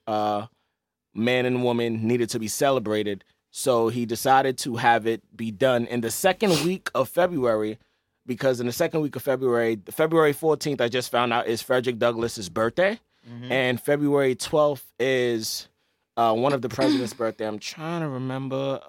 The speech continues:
Speaker 1: I don't remember who, which president that was, but he wa-, he, he wanted it to be in the same week so that, uh, we can be honored in a certain way.
Speaker 2: <clears throat> It was Abraham Lincoln, I think.
Speaker 1: Abraham Lincoln, there it was. R I P Lincoln, he definitely was assassinated.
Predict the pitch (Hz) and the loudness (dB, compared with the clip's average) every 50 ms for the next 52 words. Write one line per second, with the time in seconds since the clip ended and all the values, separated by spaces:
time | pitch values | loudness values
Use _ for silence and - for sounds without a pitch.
0 | - _ - 120 135 135 139 135 131 135 135 135 123 110 110 135 127 120 113 151 | -20 _ -16 -10 -8 -6 -4 -2 0 0 2 2 0 0 0 -2 -4 -2 -2 -2
1 | 147 - - 156 143 127 135 127 110 123 120 120 127 139 131 117 139 143 156 180 | 0 2 4 4 4 4 2 0 0 2 2 4 4 4 4 2 0 0 0 0
2 | 175 165 185 165 160 180 160 139 175 180 165 185 196 196 190 190 - - 160 139 | 2 2 2 2 2 0 0 0 0 4 6 6 8 8 6 4 2 0 -2 0
3 | 143 151 147 139 - - 156 143 143 135 135 160 208 226 254 - _ - - - | 0 0 2 0 0 -2 -2 -2 0 2 2 2 2 2 0 -4 _ -20 -20 -20
4 | - - - - 139 139 131 131 120 - 113 131 135 127 131 - - 139 131 131 | -20 -18 -10 -2 0 2 2 2 2 0 0 0 0 0 -2 -4 -4 -4 -4 -4
5 | 120 - 131 143 139 139 139 135 131 - 131 131 123 - - 135 - - 110 113 | -4 -2 0 2 2 2 2 0 0 0 0 0 0 2 2 2 2 2 2 2
6 | 117 - - 381 330 277 247 226 151 151 156 147 131 151 156 156 160 156 143 147 | 4 4 6 6 6 4 4 2 -2 -6 -8 -10 -10 -10 -12 -12 -14 -16 -16 -16
7 | 151 143 - 135 127 127 120 - - 120 - _ _ - 165 165 156 156 165 160 | -18 -18 -18 -20 -20 -20 -20 -20 -20 -20 -20 _ _ 2 2 4 4 2 2 2
8 | 156 147 143 143 135 - 113 101 104 117 117 113 107 104 104 104 101 98 - 123 | 0 0 0 -2 -2 -2 -4 -2 0 2 2 2 2 2 2 0 0 2 4 6
9 | 160 165 175 175 165 165 175 147 143 151 151 - 127 110 120 147 147 139 139 131 | 8 8 8 8 6 4 2 0 2 0 0 -2 -2 -6 -6 -4 -2 -2 -2 0
10 | 131 120 117 101 95 - 139 123 117 - 117 107 98 92 95 - | 0 -2 -4 -4 -4 -2 0 0 0 -2 -6 -8 -8 -10 -12 -16